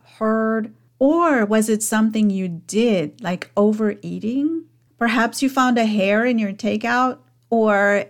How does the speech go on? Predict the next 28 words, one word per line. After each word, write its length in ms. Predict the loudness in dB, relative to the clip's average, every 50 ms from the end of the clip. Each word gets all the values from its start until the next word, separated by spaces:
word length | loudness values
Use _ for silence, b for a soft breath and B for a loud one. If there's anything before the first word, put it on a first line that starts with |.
| _ _ _ _
if 200 | 0 0 2 2
you 100 | 2 2
live 160 | 2 2 2
in 100 | 2 2
a 80 | 0 0
place 360 | 0 0 0 0 0 -2 -2
where 80 | -2 -2
there's 200 | -2 -2 -2 -2
a 80 | -4
lot 260 | -2 -2 0 0 0 0
of 200 | -2 -4 -6 -8 _ -12
rodents, 880 | -6 -2 0 2 2 2 2 2 2 0 -2 -4 -6 -6 -6 -6 -8 -10 -12 _ _ _ _ -2
a 120 | -2 -2
dead 260 | 0 0 -2 -2 -2
mouse 360 | -2 -2 -2 -2 -2 -4 -4
somewhere 440 | -6 -6 -4 -2 -2 0 0 0 0
in 100 | 0 0
your 120 | 0 -2 -2
house. 640 | -4 -4 -4 -4 -4 -6 -10 -14 -14 -14 -14 -16 _ _ _ _ -4
Whatever 320 | 0 2 2 2 2 0 -2
your 180 | -4 -4 -4
experience, 800 | -4 -6 -8 -6 -4 -2 0 0 0 0 -2 -4 -6 -8 -10 -10 -12 _ _ _ _ _ -4
what 220 | -2 0 0 0
did 180 | 0 -2 -2 -2
your 80 | -4
face 420 | -2 -2 0 0 0 0 -4 -6 -6
look 240 | -4 -4 -4 -4
like? 440 | -4 -6 -4 -6 -6 -10 -14 -20 _